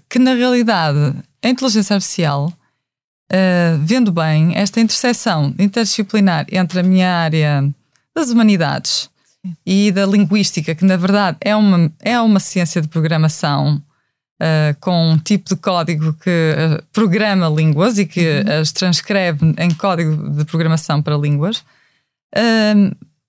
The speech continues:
Speaker 1: enquanto que, eh, o, a engenharia da linguagem, aliás, depois o meu doutoramento foi em engenharia da linguagem,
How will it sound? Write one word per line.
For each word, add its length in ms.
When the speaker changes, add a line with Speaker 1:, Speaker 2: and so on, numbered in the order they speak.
Speaker 1:
enquanto 400
que, 120
eh, 600
o, 520
a 60
engenharia 480
da 80
linguagem, 500
aliás, 240
depois 220
o 20
meu 80
doutoramento 400
foi 100
em 20
engenharia 280
da 100
linguagem, 600